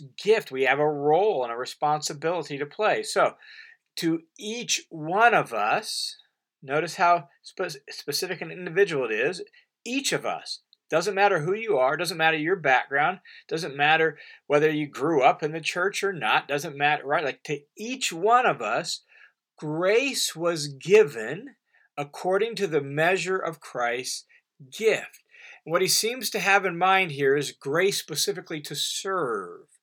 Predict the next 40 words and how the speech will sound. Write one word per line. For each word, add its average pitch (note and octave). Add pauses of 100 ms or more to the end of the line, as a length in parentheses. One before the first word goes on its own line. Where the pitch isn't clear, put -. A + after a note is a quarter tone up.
(400)
Grace E3+ (180)
that -
empowers F3
you E3
to, D3 (240)
to -
do E3+
a E3+
task, -
to F#3
contribute F#3 (240)
to E3+
Christ's D#3+
victory C3+
and A#2
to A#2+
Christ's D#3
work D#3+
and -
to -
Christ's D#3
ministry D3+
and C3
to -
Christ's C#3+
kingdom. G3 (320)
So F3+
to - (120)
each C#4+
of C#3+
us, A2+ (440)
grace A3
was A#3+
given. B2+ (360)
We D#3+
were E3
empowered E3
and G3
equipped D#3+ (140)
for, E3+